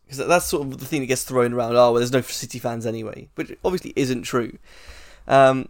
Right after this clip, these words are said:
but it's more actually just the thing that, how can I care when you should be doing it? You have the best manager with the best team. And we, uh, there was a good article, I can't remember,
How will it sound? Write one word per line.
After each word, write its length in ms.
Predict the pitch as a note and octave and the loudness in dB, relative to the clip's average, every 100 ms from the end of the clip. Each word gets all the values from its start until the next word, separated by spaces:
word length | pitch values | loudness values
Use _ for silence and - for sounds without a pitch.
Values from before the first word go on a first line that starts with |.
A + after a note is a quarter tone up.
| - | -4
but 100 | D#3 | -4
it's 140 | D3+ | -2
more 220 | E3+ F#3 F3+ | -2 0 -2
actually 260 | - D#3+ | -4 -8
just 200 | C#3+ D3+ | -8 -8
the 60 | C#3+ | -4
thing 220 | D#3+ C#3 | -2 0
that, 240 | C3+ - - - - | 0 0 -4 -6 -4
how 200 | - D#3 | 0 0
can 280 | D3+ D#3+ E3+ | 2 0 2
I 100 | C#3 | 0
care 480 | C3 A#2+ G#2+ A#2 B2 _ _ - | -6 -8 -8 -10 -16 _ _ -2
when 540 | B2 B2 B2 A#2+ B2 - _ _ _ _ _ _ _ _ _ _ _ _ _ _ _ _ _ _ _ _ _ | 0 0 -2 -8 -14 -20 _ _ _ _ _ _ _ _ _ _ _ _ _ _ _ _ _ _ _ _ _
you 200 | B2 B2 | -8 -4
should 300 | C3 - D#3+ | -2 0 0
be 120 | - C3 | -2 -2
doing 320 | D3 D#3 E3+ | 0 0 -2
it? 160 | F#3+ - E3+ - _ _ | -6 -12 -20 -20 _ _
You 140 | C3+ B2+ | -6 0
have 260 | D#3 C#3+ | 2 2
the 80 | C#3 | 2
best 260 | D3 C3+ C3 | 2 2 2
manager 640 | C3+ C3 A#2+ A#2+ A#2 C3 | 0 0 -2 -4 -4 -6
with 240 | B2+ C3 | -2 -2
the 80 | B2 | -2
best 300 | B2+ C3 - | -4 -4 -6
team. 440 | C#3 A#2+ A2+ A2+ - _ _ _ _ - | -6 -6 -8 -14 -18 _ _ _ _ 0
And 340 | C#3 C#3+ - - - - - - - | 2 2 -2 -8 -10 -12 -12 -12 -2
we, 260 | D3 D#3 | 2 2
uh, 180 | - G#2 | 0 -6
there 180 | G2+ E3 | 4 4
was 140 | D#3+ | 4
a 40 | D3+ | 2
good 160 | F3 | 2
article, 360 | D#3+ D#3+ - C3+ | 2 2 -2 -4
I 20 | |
can't 240 | C3+ F3 D3+ | 0 0 0
remember, 420 | C#3 C3+ B2+ | 0 0 0